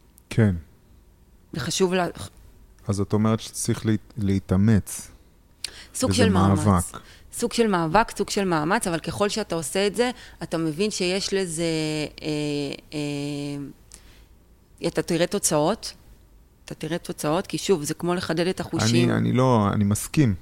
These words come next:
Speaker 1: אבל אני לא אוהב את זה.
Speaker 2: למה?
Speaker 1: לא יודע, לא אוהב מאבק וקושי, זה, זה נשמע לי יותר מדי חדר כושר, אני לא אוהב את זה. אני חושב אח-, בואי, אני חושב שאחרת. אני אומר, תחבק את העצב,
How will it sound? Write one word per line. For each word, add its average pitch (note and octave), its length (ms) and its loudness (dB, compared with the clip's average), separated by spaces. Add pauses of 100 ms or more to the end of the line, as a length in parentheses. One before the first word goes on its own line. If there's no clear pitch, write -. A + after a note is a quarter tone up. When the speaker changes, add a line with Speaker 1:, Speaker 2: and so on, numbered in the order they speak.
Speaker 1:
אבל F#2 160 2
אני G2 140 2
לא A2 60 6
אוהב G2+ 260 4
את E2 100 -6
זה. F2 120 -6 (420)
Speaker 2:
למה? E3 400 -6 (600)
Speaker 1:
לא C3+ 120 6
יודע, D3+ 240 6
לא A#2+ 120 4
אוהב C3 340 2
מאבק G#2 680 2 (120)
וקושי, G2+ 680 -2
זה, G2 140 -4 (180)
זה G2 160 -2 (320)
נשמע - 320 -4
לי B2+ 60 0
יותר A#2+ 140 0
מדי A2+ 220 2
חדר G#2+ 340 0
כושר, F#2+ 460 -2
אני F#2+ 160 2
לא G2+ 100 2
אוהב F#2+ 240 0
את E2+ 80 -6
זה. F#2 80 2 (320)
אני B2 180 2
חושב B2 300 0
אח-, - 140 -4 (280)
בואי, B2+ 220 4
אני A2 280 0
חושב A#2+ 220 -4
שאחרת. - 840 -8 (220)
אני G#2 160 2
אומר, B2+ 320 0 (1500)
תחבק A2 540 2
את - 140 0
העצב, E3 500 2